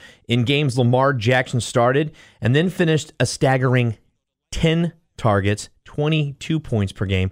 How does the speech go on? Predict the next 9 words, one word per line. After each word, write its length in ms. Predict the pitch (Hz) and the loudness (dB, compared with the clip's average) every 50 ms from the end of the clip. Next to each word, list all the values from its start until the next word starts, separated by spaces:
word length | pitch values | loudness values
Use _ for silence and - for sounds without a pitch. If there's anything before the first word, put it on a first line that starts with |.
| - _ _ _ _ | -6 _ _ _ _
when 120 | - 110 104 | -4 -2 0
Jackson 460 | 101 135 123 131 123 - 131 117 113 | 2 2 2 0 0 0 -2 -2 0
either 240 | - 117 110 104 95 | 0 0 0 0 0
left 340 | 92 98 123 156 156 - - 131 | 0 2 2 0 0 0 -2 0
<laughs> 80 | - - | 2 2
early 300 | 165 147 156 143 143 - - - - _ _ _ | 2 2 0 -2 -4 -8 -14 -20 -20 _ _ _
or 220 | - 147 165 175 | 2 2 4 4
was 260 | 170 151 151 147 135 135 | 4 4 4 4 4 4
inactive. 520 | 131 120 117 120 117 - - 85 71 - | 2 2 2 2 0 0 -4 -8 -10 -10